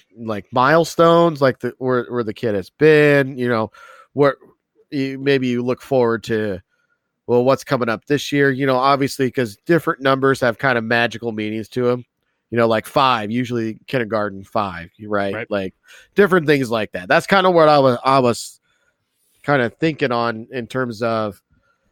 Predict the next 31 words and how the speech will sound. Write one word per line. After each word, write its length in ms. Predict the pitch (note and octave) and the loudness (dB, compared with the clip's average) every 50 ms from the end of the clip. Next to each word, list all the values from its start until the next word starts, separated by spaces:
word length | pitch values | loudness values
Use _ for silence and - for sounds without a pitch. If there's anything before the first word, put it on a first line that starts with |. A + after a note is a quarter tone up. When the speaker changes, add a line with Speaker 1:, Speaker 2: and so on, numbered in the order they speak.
| _ _ _ _ _ _ _ _ _ _ _ _ _ _ _ _ _ _ - | _ _ _ _ _ _ _ _ _ _ _ _ _ _ _ _ _ _ -10
Speaker 1:
uh, 180 | E3 F#3+ G#3+ A3 A3 | -6 -6 -6 -6 -8
just 460 | G3 G3 B3 A#3+ A3 E3 - - _ _ _ | -4 2 4 4 4 4 0 -8 _ _ _
philosophical. 960 | - E3+ F3 G#3 G3+ F#3+ E3+ - - E3 E3 C#3+ C#3+ C#3 E3 E3+ E3 D#3 D3+ | -10 0 4 6 6 6 6 4 4 4 4 2 2 2 4 6 6 6 4
Birthdays, 580 | C#3 B2+ E3 E3+ E3 - E3+ D#3 D3+ D3+ C3+ D3+ | 4 4 2 2 2 4 4 4 4 4 2 0
obviously, 580 | C#3 C#3+ D3 C#3+ D3 C3+ - - C#3 C3+ C3+ | 0 0 0 0 0 -4 -4 -4 -4 -2 -2
it's, 320 | C3+ C3 C3 C3+ B2+ - F#3+ | -2 -2 -4 -6 -6 -6 -8
it's 220 | F3+ D3+ - - | -10 -10 -10 -8
just 220 | - E3 D3 - D#3 | -8 -8 -8 -6 -4
another 240 | D3 C#3 C3 C3 A#2+ | -4 -2 -2 -2 0
day 160 | B2+ B2+ B2+ | 0 0 0
of 60 | A#2 A2+ | 0 -2
the 80 | G#2+ | -6
year. 460 | G#2+ A#2 B2+ C#3 C#3 C3+ C3 C3 C#3 - - | -6 -2 0 0 2 2 2 0 -2 -4 -8
Like, 160 | A2+ A2 - | -12 -8 -2
I'm 160 | C3+ D3 D3+ D3 | -2 -2 0 2
not 220 | C#3 C3 A#2+ _ _ _ _ _ - | 0 0 0 _ _ _ _ _ -8
a 80 | B2 A#2+ | -8 -8
huge 400 | G#2+ - B2+ A#2+ A2+ G#2 - _ | -6 -4 -4 -4 -4 -4 -8 _
birthday 380 | - A#2+ A#2+ A2+ - - G2+ G2+ | 0 0 0 0 0 -4 -4 -2
guy 360 | F#2+ G2+ G2+ G2 G2 F#2+ F#2+ A#2 | -2 -2 -2 -2 -4 -4 -6 -10
myself, 600 | G2 G2 F#2+ F#2+ - - G2+ G2 G2 G2+ G2+ _ _ _ _ _ _ _ _ _ _ _ | -10 -10 -10 -10 -4 0 0 2 2 0 -2 _ _ _ _ _ _ _ _ _ _ _
but, 320 | - B2 A#2+ A2+ A2 - _ _ _ _ _ _ _ - | 2 4 4 4 4 0 _ _ _ _ _ _ _ -2
um, 420 | A#2+ A#2+ B2 B2 B2 A#2+ A#2 G#2+ - _ _ _ _ _ _ _ _ _ _ - | 2 4 4 6 4 4 2 0 -6 _ _ _ _ _ _ _ _ _ _ 0
but, 140 | - D#3+ E3 - _ _ F#3+ | 2 2 2 2 _ _ -6
uh, 220 | G3 G3 G3 F#3+ F#3+ | -4 -2 -2 -2 -2
it's 200 | G#3 A3+ G#3 - A3 | 0 0 2 2 2
a 40 | F#3+ | 2
good 160 | F3+ A3 F#3+ | 4 2 4
reflection 480 | G3 F3+ - E3+ E3+ E3 D3 - C#3+ A#2 | 4 0 0 2 0 0 0 -2 -10 -6
time 220 | - A2+ G#2+ G2 F#2+ | -4 -4 -4 -4 -8
now 220 | F#2 F2 F2+ | -14 -16 -16